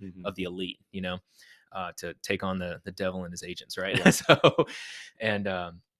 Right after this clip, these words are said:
Speaker 2: so I was literally in that mindset. I was in, like, in, in a recruiting mindset. And so, uh, you were already coming pretty consistently to young adults, and I've already viewed you as someone, like, I, m-, mentally, I, I placed you higher than others in terms of, like,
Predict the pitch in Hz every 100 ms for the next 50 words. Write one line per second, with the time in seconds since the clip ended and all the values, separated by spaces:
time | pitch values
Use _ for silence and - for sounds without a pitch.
0 | _ _ _ _ - - 113 101 113 117
1 | 107 92 95 127 113 95 95 98 92 95
2 | 90 87 87 - 95 87 87 92 87 87
3 | 92 - 95 90 - _ _ _ - 95
4 | 90 - 95 113 123 110 95 98 101 95
5 | 90 95 _ _ _ - - 117 98 107
6 | 98 95 - 98 101 95 95 92 95 95
7 | 95 104 107 135 131 98 95 101 98 101
8 | 98 95 87 90 - - _ _ _ _
9 | - - 104 101 98 92 90 90 _ _
10 | _ - 101 107 - 107 104 _ - _
11 | _ _ 110 117 131 127 104 95 104 -
12 | 117 104 - 104 98 92 - _ _ -
13 | - 101 95 90 90 92 98 101 98 90
14 | - 95 92 90 87 - 87 87 -